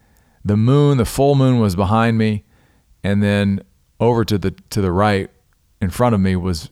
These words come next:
was Venus. And just blazing in the sky. And obviously being near Christmas,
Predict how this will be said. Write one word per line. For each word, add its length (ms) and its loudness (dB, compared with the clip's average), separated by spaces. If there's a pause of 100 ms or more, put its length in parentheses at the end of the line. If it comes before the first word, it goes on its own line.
was 160 -4
Venus. 540 -2 (1600)
And 600 2 (100)
just 360 -2
blazing 580 4
in 120 0
the 60 -2
sky. 540 -6 (1300)
And 100 0
obviously 420 2
being 560 0 (380)
near 180 2
Christmas, 720 -2